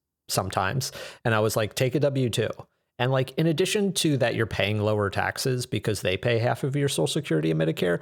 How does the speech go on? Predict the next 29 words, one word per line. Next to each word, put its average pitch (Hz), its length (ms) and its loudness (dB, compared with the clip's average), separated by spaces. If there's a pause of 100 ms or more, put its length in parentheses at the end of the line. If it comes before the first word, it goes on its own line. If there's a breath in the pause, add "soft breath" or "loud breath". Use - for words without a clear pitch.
(280 loud breath)
To - 120 2
me, 147 260 2
a 147 40 4
bigger 120 300 2
part 151 360 0
is 123 200 0
the 131 80 0
responsibility 107 1120 -2 (800)
of 101 480 0
just - 300 0
dealing 110 480 2
with 101 400 -2
the 107 80 2
finances 107 1040 -2 (120)
is 110 200 0
like, 107 180 0
cool, 165 300 2
like, 98 240 0
let 113 240 2
them 117 320 2
take 113 320 -2
the 127 100 2
money 135 300 2
before 113 420 2
they 104 140 0
give 101 180 -2
it - 140 -8
to - 100 -4
you. - 280 -4